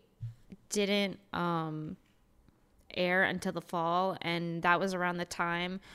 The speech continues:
where I kinda slacked off on my anime watching. Um, but then once I sa-, I kinda, you know, got my shit together in real life,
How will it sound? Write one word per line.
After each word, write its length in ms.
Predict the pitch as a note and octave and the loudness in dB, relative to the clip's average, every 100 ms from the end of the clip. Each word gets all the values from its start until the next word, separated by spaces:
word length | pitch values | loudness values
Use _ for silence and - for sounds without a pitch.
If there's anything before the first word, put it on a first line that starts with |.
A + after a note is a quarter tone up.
| - - - - | -20 -20 -12 -4
where 920 | F#3 F#3 F3+ F3 E3+ E3+ E3+ E3 - _ _ _ - | 0 2 4 6 6 4 2 -2 -6 _ _ _ 2
I 440 | F3 F3 F3 E3+ - | 6 6 6 2 0
kinda 240 | F#3+ E3+ | -4 0
slacked 420 | - D#3+ D#3 - | -2 0 -4 2
off 220 | F3+ F#3+ | 2 4
on 120 | A3 A3+ | 0 0
my 80 | |
anime 440 | A3 A#3 B3 A#3+ A#3+ | 0 0 2 2 2
watching. 600 | A#3+ A#3+ - A#3+ A#3+ A#3 - - - - - - | 2 2 2 2 2 -4 -12 -20 -20 -20 -20 0
Um, 640 | G3 F#3+ F3+ E3+ E3+ - - - - - - G3+ | 4 4 4 0 -4 -8 -16 -20 -20 -20 -12 4
but 200 | G3+ G#3 | 6 8
then 240 | G#3 G#3 | 8 8
once 280 | G3 G3+ G#3 | 6 4 4
I 100 | G3 | 4
sa-, 380 | - - F#3 - | 4 4 4 4
I 120 | F#3+ | 0
kinda, 500 | F3+ - F#3+ F#3 F3+ - - | 0 -2 -2 0 -2 -4 -6
you 80 | G3 | -4
know, 180 | E3+ - - - - - | -4 -8 -20 -20 -12 4
got 200 | G3 F3 | 6 6
my 140 | F3 | 0
shit 260 | - - - | 0 -2 -2
together 500 | G3 G3 G3 G3 - | 2 4 6 4 2
in 160 | G3+ G#3+ | 0 2
real 240 | G#3+ G#3+ | 4 6
life, 440 | G#3 G#3+ A3 G#3+ | 6 6 6 0